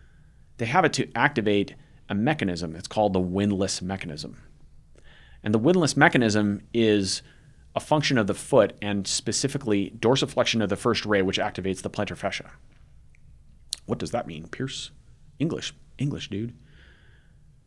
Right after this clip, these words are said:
What that means is as you pull your big toe up towards your shin, that increases the tension in the medial arch, which is the big arch that runs from the, the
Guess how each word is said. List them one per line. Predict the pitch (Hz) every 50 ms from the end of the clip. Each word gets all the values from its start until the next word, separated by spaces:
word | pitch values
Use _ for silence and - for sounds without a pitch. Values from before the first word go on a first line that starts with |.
| _ -
What | - 135
that | 139 147
means | 143 151 160 151 135
is | 135 123 113 - - -
as | 120 123 120 113 113
you | 117 117 117 113 113 110 107 107 - - - - - - - - - -
pull | - - 165 165 175
your | 156 120 117
big | 101 - 123 127 123 120
toe | - - 135 117 107 -
up | - - 113 110 -
towards | - - - 135 135 123 110
your | 107 104
shin, | 101 - - - 127 143 160 175 185 180 - - - - - - - - - - - - - -
that | 107 113 127 139 135 131 - - - - - - - - - - - _ -
increases | - 135 147 143 - - 151 151 143 - 147 131 -
the | - 117
tension | - - - 104 101 98 - - 104 110 117 117 - - - - - - - - - - - - - -
in | 107 110 110 110 107 98
the | 98 92
medial | 92 98 107 110 110 107 107 98 92 -
arch, | 104 104 85 - - - - - - - - - - -
which | 117 117 -
is | 131 117 123
the | 123 113
big | 107 110 123 120 107
arch | 101 95 101 101 - - - - - - - - - - _ - - - - - _ _ -
that | - 113 - -
runs | 113 110 107 107 104 101 -
from | - - 110 104 104 104 101 98 98 98 92
the, | 92 101 95 - - - - -
the | 82 95 104 104 101 98 95 95 92 90 101